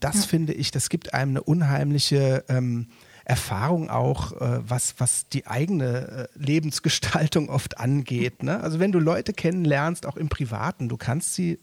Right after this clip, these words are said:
Speaker 1: glaube ich, ähm, auch mit unserem Background sehr gut, äh, schnell einschätzen. Es ist einfach, es, das, das finde ich das Spannende eigentlich,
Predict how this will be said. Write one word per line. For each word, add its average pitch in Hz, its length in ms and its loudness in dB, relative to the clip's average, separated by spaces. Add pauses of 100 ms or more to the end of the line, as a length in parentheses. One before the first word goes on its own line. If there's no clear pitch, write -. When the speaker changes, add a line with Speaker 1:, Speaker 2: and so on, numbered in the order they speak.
Speaker 1:
glaube 196 340 0
ich, 214 200 -4 (680)
ähm, 160 380 2
auch 151 180 -2
mit 165 160 -2
unserem 151 260 2
Background 160 460 0
sehr 165 240 2
gut, 160 520 -2
äh, 147 360 2 (260)
schnell 160 320 2
einschätzen. 156 720 2
Es 131 160 0
ist - 180 -4
einfach, 156 540 0
es, - 260 -6
das, 151 200 0
das - 180 2
finde - 300 0
ich 175 160 -2
das - 160 -2
Spannende 143 600 -4
eigentlich, 107 520 -8